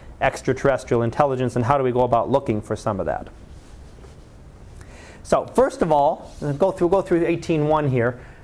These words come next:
Um, if we want to look for life otherwise in the uni-, el-, elsewhere in the universe, we really have to define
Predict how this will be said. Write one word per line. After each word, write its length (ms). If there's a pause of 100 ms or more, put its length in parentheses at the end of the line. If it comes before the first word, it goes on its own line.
(180)
Um, 260 (1400)
if 160
we 60
want 200
to 60
look 240
for 100
life 480
otherwise 640
in 80
the 80
uni-, 280
el-, 280
elsewhere 320
in 80
the 80
universe, 480
we 80
really 240
have 180
to 60
define 540